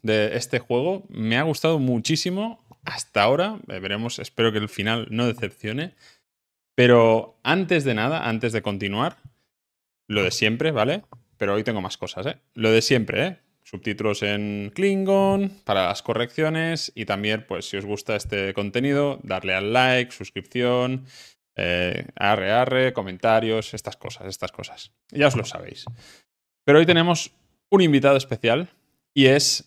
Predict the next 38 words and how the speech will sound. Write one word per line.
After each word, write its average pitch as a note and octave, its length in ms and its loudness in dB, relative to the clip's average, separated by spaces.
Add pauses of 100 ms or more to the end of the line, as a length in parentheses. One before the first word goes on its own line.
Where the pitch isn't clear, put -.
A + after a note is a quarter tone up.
(100)
el B2 200 2
David A2+ 420 2 (100)
del A#2 260 0
pasado. - 480 -8 (560)
Ahora G#2+ 180 0
os - 160 -8
presentaré G#2 520 -2
a G#2 60 2
David G2 220 -2
del F#2+ 120 -4
pasado, - 420 -6
un G#2 60 -10
momento, B2+ 500 -8 (360)
porque A#2+ 440 0
os A#2 160 -10
quiero C#3 200 2
recordar C3+ 640 2 (200)
que G2+ 380 -2 (340)
hay A2 180 0
un A#2+ 140 -2
capítulo G#2 560 -4
cuatro, D#3 500 0
hay G#2 140 0
un G#2 140 -4
vídeo A#2 260 -2
que F#2+ 80 -8
lo F#2+ 80 -4
voy G#2 120 -2
a G2+ 60 -2
poner G2 240 -6
por G2 160 -6
aquí, B2 380 -6
ahora G2+ 400 -2 (220)
va G#2 140 2
a - 20 -10
salir G2+ 260 -2
aquí, E3 200 -6
justo, - 440 -8